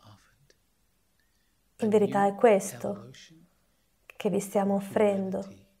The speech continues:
Speaker 2: un aiuto per la nuova evoluzione
Speaker 1: Do
Speaker 2: dell'umanità.
Speaker 1: you wish to be part
Speaker 2: Volete farne
Speaker 1: of
Speaker 2: parte?
Speaker 1: opening this door?
Speaker 2: Volete far parte di
Speaker 1: Sharing
Speaker 2: aprire
Speaker 1: this
Speaker 2: questo
Speaker 1: potential?
Speaker 2: portale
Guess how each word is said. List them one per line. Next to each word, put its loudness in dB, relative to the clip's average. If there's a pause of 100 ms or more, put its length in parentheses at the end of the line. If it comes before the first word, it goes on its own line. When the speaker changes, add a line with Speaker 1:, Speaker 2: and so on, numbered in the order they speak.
(1400)
Speaker 2:
un 0
aiuto 4
per 2
la 2
nuova 4
evoluzione 0
Speaker 1:
Do 2
Speaker 2:
dell'umanità. 0
Speaker 1:
you -8
wish -20 (340)
to -20
be -20
part -20 (1000)
Speaker 2:
Volete 2
farne 4
Speaker 1:
of 2
Speaker 2:
parte? 0
Speaker 1:
opening -10
this -20
door? -20 (760)
Speaker 2:
Volete 4
far -2
parte 0
di 0
Speaker 1:
Sharing 0
Speaker 2:
aprire 0
Speaker 1:
this -10
Speaker 2:
questo -6
Speaker 1:
potential? -2
Speaker 2:
portale -4